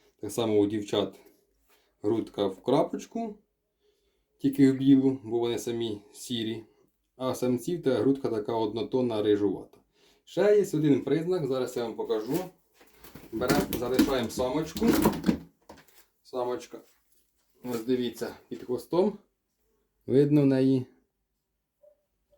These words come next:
отаке в неї місце. Та куди вона несе яйця?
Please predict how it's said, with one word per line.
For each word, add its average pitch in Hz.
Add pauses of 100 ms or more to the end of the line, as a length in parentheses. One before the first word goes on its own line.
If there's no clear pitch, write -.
(920)
отаке 107
в 123
неї 120 (560)
місце. - (180)
Та 107
куди 127
вона 127
несе 113
яйця? 92